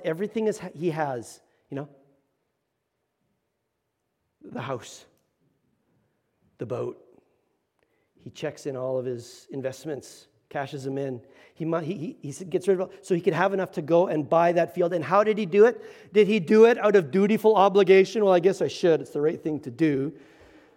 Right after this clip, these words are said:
But man, that's such a great car, though.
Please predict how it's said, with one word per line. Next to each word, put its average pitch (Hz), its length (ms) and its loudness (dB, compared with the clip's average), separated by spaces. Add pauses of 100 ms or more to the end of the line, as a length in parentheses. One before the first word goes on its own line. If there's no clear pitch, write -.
(480)
But - 160 -20
man, 120 400 -16 (1600)
that's - 120 -20
such - 160 -16
a 165 40 -20
great 120 240 -16
car, 170 260 -10
though. 208 320 -8